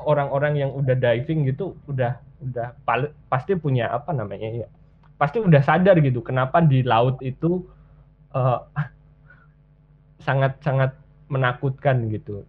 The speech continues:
menakutkan dan juga indah gitu. Karena mau ke kanan ke kiri aja bingung gitu. Jadi udah ada di laut gitu,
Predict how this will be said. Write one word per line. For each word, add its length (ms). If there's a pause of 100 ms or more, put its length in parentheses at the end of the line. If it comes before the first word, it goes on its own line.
(120)
menakutkan 540
dan 160
juga 240
indah 360
gitu. 160
Karena 320 (840)
mau 240
ke 140
kanan 360
ke 120
kiri 240
aja 240
bingung 420
gitu. 220
Jadi 340 (320)
udah 320
ada 100
di 140
laut 320
gitu, 320